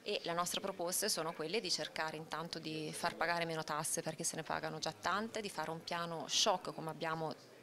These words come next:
diciamo, detto a Torino la settimana scorsa come Italia Viva, sbloccare centoventi miliardi di opere pubbliche già stanziati che però per l'eccesso di burocrazia sono fermi, che possono diventare cantieri, posti di lavoro,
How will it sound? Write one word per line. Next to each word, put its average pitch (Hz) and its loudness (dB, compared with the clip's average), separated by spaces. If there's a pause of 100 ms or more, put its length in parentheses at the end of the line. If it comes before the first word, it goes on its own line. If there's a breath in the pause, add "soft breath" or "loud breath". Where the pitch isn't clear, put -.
(240)
diciamo, 160 2
detto 170 2
a 151 -2
Torino 196 0
la 147 -4
settimana 156 -2
scorsa 196 2
come 151 -6
Italia 170 -2
Viva, 175 0
sbloccare 156 -2
centoventi 170 0
miliardi 165 -2
di 151 -6
opere 165 -2
pubbliche 170 -4
già 175 6
stanziati 170 2
che 165 -8
però 190 4
per - -4
l'eccesso 175 4
di 165 -2
burocrazia 165 2
sono 165 -2
fermi, 180 4 (260 loud breath)
che - -10
possono 165 0
diventare 160 2
cantieri, 220 2
posti - -4
di 156 -4
lavoro, 196 4